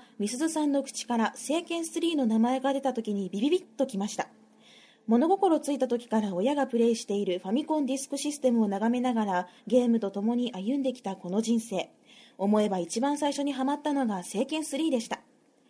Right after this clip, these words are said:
アクションアールピージーというジャンルそのものが初めてで、主人公、仲間が自由に選べて、選んだ主人公によってエンディングが変わる。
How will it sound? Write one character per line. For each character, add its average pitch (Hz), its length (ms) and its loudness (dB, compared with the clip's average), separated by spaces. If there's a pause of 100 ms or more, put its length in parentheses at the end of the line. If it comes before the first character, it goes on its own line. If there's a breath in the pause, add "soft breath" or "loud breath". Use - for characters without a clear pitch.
(380 soft breath)
ア 254 100 2
ク 233 80 -8
シ 339 100 -4
ョ 349 60 0
ン 339 80 -2
ア 339 60 0
ー 339 40 0
ル 330 120 -2
ピ 330 160 2
ー - 20 0
ジ 330 120 0
ー 330 100 -2
と 285 80 0
い 247 140 2
う 233 80 4
ジ 220 100 0
ャ 262 60 4
ン 247 80 2
ル 226 80 2
そ 208 120 -4
の 269 100 2
も 339 100 0
の 359 140 0
が 302 140 0
初 233 240 0
め 262 140 2
て 220 120 0
で、 180 240 4 (200 loud breath)
主 220 160 -2
人 233 240 2
公、 190 320 2 (180 loud breath)
仲 202 260 0
間 262 160 2
が 226 100 2
自 190 160 -2
由 285 200 -2
に 269 220 0
選 262 120 2
べ 262 120 4
て、 208 320 -2 (340 soft breath)
選 226 240 2
ん 226 40 4
だ 190 100 0
主 202 140 -4
人 285 200 -2
公 269 160 2
に 233 100 4
よ 220 100 4
っ - 20 -2
て 185 140 -4
エ 185 160 0
ン 254 60 4
デ 269 80 2
ィ 269 40 2
ン 254 40 2
グ 240 100 0
が 226 180 0
変 185 100 -10
わ 196 100 -2
る。 - 180 -4